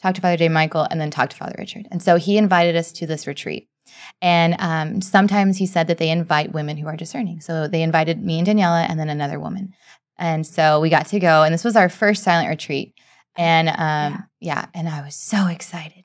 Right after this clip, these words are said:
Speaker 1: Like, I was so excited for, like, a silent retreat. Um, so
Speaker 2: I was
Speaker 1: we
Speaker 2: so
Speaker 1: went.
Speaker 2: nervous.
Speaker 1: You were, you were terrified.
Speaker 2: Yeah.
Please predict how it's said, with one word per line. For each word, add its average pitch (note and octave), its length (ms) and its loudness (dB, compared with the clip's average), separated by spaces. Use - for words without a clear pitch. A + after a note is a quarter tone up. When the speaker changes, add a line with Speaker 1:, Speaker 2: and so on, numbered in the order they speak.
Speaker 1:
Like, D#3 120 -12
I F3+ 100 2
was G3 140 2
so D4+ 180 6
excited A#3+ 380 4
for, A3+ 80 0
like, A3 140 2
a A3 60 -4
silent A3+ 260 4
retreat. B3 360 -2
Um, F#3 500 4
so A3 140 4
Speaker 2:
I - 20 10
was G#3 60 6
Speaker 1:
we A3+ 100 4
Speaker 2:
so G#3+ 100 0
Speaker 1:
went. D#4 180 6
Speaker 2:
nervous. - 540 -8
Speaker 1:
You A#3 180 6
were, B3 100 10
you D#4 300 4
were G#4 60 8
terrified. B3 520 6
Speaker 2:
Yeah. A#3 300 -8